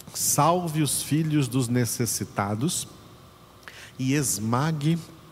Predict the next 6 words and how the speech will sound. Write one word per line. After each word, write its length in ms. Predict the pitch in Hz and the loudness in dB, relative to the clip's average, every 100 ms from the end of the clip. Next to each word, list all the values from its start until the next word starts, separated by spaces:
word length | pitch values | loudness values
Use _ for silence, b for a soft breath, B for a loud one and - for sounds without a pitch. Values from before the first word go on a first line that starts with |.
| - - - - | -20 -20 -20 -12
ao 300 | 110 123 110 | 0 2 4
opressor. 720 | 123 135 135 - - 101 101 92 - - - - - - - - - - - | 2 2 0 0 -2 0 0 -2 -12 -20 -20 -20 -20 -20 -20 -20 -20 -20 -12
Aleluia. 560 | 113 110 107 131 135 95 - - B B B - | -4 -2 0 2 2 0 -8 -20 B B B 0
Todas 360 | 143 135 110 | 2 2 2
estas 640 | 113 131 - 165 - - - B B B - | 2 0 0 -4 -2 -6 -10 B B B -8
obras 920 | 104 120 120 131 139 - - - - | -2 0 0 0 0 -4 -6 -8 -10